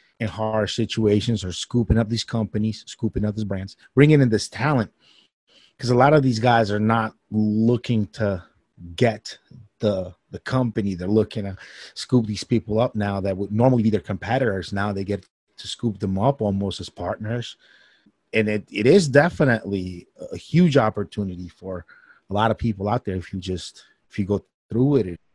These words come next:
If you think about things with optimism and you see life and everything with optimism, your game, you're up for the game, you know, you're,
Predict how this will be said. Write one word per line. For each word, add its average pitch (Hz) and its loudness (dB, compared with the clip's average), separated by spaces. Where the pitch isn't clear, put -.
If 104 -8
you 117 0
think 131 0
about 131 -2
things 113 -4
with 107 0
optimism 127 -2
and 90 -8
you 92 -2
see 104 -4
life 104 -2
and 87 -8
everything 110 -4
with 95 -10
optimism, 120 -6
your 87 -10
game, 110 -2
you're - -10
up 110 -10
for 123 -2
the 110 -6
game, 113 -2
you 95 -12
know, 98 -6
you're, 92 -8